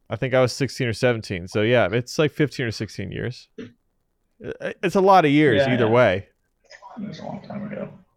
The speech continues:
Speaker 2: Mm.
Speaker 1: So I always thought it'd be funny to have that come out or to go shoot scenes for it, but we do it as adults and pretend as if,
Speaker 2: Mm-hmm.
Speaker 1: like, we're the same people.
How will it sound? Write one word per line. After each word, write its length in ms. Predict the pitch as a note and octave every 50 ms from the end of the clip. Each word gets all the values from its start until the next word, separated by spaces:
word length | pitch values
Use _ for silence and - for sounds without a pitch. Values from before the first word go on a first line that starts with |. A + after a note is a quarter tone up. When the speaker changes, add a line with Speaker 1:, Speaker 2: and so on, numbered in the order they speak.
| _ _ _ _ _ _ _ _ _ _ _ _ -
Speaker 2:
Mm. 400 | C3+ C3 B2+ B2 B2 B2 B2 B2 - - - - -
Speaker 1:
So 220 | - A#2 A2 A2 G#2+
I 240 | G2+ G#2+ A#2 A#2+
always 280 | A2+ A2 A2+ A2+ A2 -
thought 120 | - A2+
it'd 120 | G#2 G2 G2
be 80 | G2
funny 320 | G2 - G#2+ G2+ G2 F#2+ F#2+
to 120 | F#2+ F#2+
have 160 | F#2+ G2 F#2
that 160 | G2 F#2+ - -
come 200 | - A2 G2 F#2+
out 280 | F#2+ F#2+ F#2+ - - -
or 400 | C#3 D3 D3+ C#3+ C3+ B2+ B2 A#2+
to 160 | - - B2+
go 140 | A#2 A#2+ A#2
shoot 460 | G#2+ - - - B2+ B2 B2 A2+ - -
scenes 720 | - - - B2 A#2 A#2+ C3+ C#3 C#3 - - - - - - - - - -
for 300 | - - C#3 C#3 C#3+ D#3
it, 240 | D#3+ D3 - - -
but 140 | - A2+ G2
we 120 | G#2 A2
do 200 | F#2+ G2+ A2+ A2+
it 80 | A2+ G2+
as 300 | G#2+ G#2+ A2 G#2+ - -
adults 640 | G#2+ G2+ G2 G#2+ G#2 A2+ B2 - - - - - - _ - _ - - _ -
and 120 | G2 F#2+
pretend 460 | - A2 - - - A2 G#2+ G#2 G#2
as 120 | G#2+ G#2 G2+
if, 60 | E3+ - D3+ D3+ D#3
Speaker 2:
Mm-hmm. 160 | E3 D#3 - - - _ _ _ _ -
Speaker 1:
like, 220 | G#2 G2+ G2+ - _
we're 160 | G#2+ G#2+ G2+
the 100 | F#2+ G2
same 560 | G2 - - G#2+ G2 G2 G2 G2 F#2+ F#2+ F#2+ - _ _ _ _ _ _ _ _ _ _
people. 420 | - A2 G2+ G2+ - A2+ A#2 A#2+